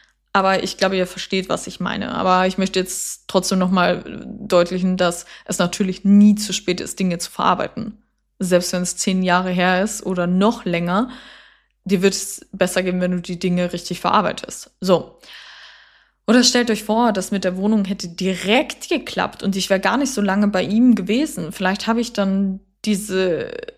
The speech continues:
vielleicht hätte ich diese Realitätsklatsche n-, nicht gehabt. Vielleicht, wenn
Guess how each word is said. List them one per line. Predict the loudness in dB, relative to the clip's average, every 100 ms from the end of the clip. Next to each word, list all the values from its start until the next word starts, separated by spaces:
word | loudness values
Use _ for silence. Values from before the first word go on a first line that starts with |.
| -18 -18
vielleicht | -4 0 2 0
hätte | 0
ich | 0
diese | 2 4 4
Realitätsklatsche | 4 4 0 0 -2 0 -4 -2 0 0 -2
n-, | -4 -6 -4 -2 -2 -6 -12 -12 2 6
nicht | 6 4
gehabt. | 0 2 2 -2
Vielleicht, | -4 2 2 2
wenn | 0 0